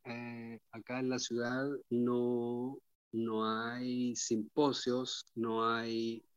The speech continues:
esculturas, muy pocas, y son de hace mucho tiempo atrás. Eh, no hay escultura actual, no,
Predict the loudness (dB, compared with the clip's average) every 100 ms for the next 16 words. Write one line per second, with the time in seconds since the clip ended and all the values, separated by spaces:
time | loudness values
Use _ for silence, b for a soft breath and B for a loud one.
0 | _ 2 6 4 6 6 6 6 2 -2
1 | -4 6 8 8 8 4 4 -4 -6 -4
2 | -4 0 2 4 4 2 -2 -4 -4 -2
3 | 2 2 2 -2 -2 -4 -4 -4 -4 -6
4 | -16 _ _ _ _ _ _ _ -2 0
5 | 0 0 0 0 4 6 4 4 -2 2
6 | 2 2 0 -2 -2 0 -4 -6 _ -8
7 | -6 -6 -6 -8 -10 -12 -16